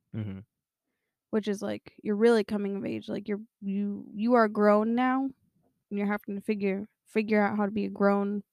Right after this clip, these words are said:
Speaker 2: woman, but you're not really a grown woman. It's a weird age. It's a very unique experience, and I think actually those things that you say are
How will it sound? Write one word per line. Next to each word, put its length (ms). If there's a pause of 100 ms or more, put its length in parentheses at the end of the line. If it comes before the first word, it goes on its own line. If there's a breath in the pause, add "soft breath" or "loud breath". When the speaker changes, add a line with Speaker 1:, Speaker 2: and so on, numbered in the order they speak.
(320)
Speaker 2:
woman, 440
but 180
you're 80
not 180
really 200
a 20
grown 240
woman. 260 (600 soft breath)
It's 120
a 40
weird 240
age. 400
It's 160
a 40
very 220
unique 300
experience, 500
and 120
I 100
think 260
actually 400
those 220
things 240
that 100
you 220
say 300
are 260